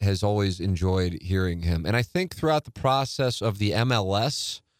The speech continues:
stadium discussions in particular, uh, enjoyed hearing his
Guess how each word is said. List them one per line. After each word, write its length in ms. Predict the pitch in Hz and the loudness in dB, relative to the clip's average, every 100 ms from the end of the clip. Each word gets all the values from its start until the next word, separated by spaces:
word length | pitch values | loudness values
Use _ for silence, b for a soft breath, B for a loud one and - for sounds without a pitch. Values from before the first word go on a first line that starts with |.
| _ _ _ _ _ - | _ _ _ _ _ -12
stadium 480 | - 147 147 147 | -2 2 4 2
discussions 600 | 135 131 - 139 - 135 | 0 -2 0 -2 0 0
in 140 | 117 110 | 0 0
particular, 760 | - - - 147 165 170 165 _ _ _ _ _ _ - | -2 -2 -2 -2 0 0 -2 _ _ _ _ _ _ 0
uh, 440 | 101 101 98 95 - | 2 4 4 2 0
enjoyed 540 | 110 104 92 110 113 104 | 0 0 2 2 2 0
hearing 400 | 110 117 113 107 | 0 0 2 2
his 500 | 98 104 104 98 | 2 2 0 -2